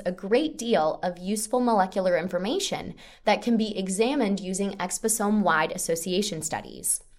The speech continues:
Though the concentrations of small molecules are often lower in saliva than in blood and may be difficult to detect, scientific advancements are overcoming this challenge.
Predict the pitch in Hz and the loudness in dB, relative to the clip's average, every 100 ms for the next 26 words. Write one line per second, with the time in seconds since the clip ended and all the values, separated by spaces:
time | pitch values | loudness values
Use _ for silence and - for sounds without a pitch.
0 | - - - - - - 240 302 403 - | -20 -20 -20 -20 -20 2 6 6 4 0
1 | 269 277 254 233 220 214 196 196 185 - | 0 0 -2 0 2 2 0 0 0 0
2 | 208 190 285 233 175 170 - 165 175 190 | 4 4 6 4 2 0 -4 -2 0 0
3 | - 180 240 - 285 247 220 202 190 202 | 2 4 4 4 2 4 4 4 2 0
4 | 196 180 202 190 170 165 156 160 208 233 | 0 4 4 4 2 0 -2 0 4 4
5 | 170 180 - 269 302 233 180 180 180 165 | 4 0 -4 -2 0 0 0 -4 -6 -6
6 | 156 - 170 156 156 - 147 - - - | -8 -10 -12 -12 -8 -4 -4 -6 -16 -18
7 | - - - 339 381 370 370 320 311 240 | -20 -16 0 2 2 0 -4 -6 -2 0
8 | 277 277 214 208 202 - 214 233 233 262 | 0 0 0 0 0 0 2 2 0 0
9 | 254 165 156 - - 80 - 190 - | 0 -2 -6 -10 -12 -14 -12 -12 -12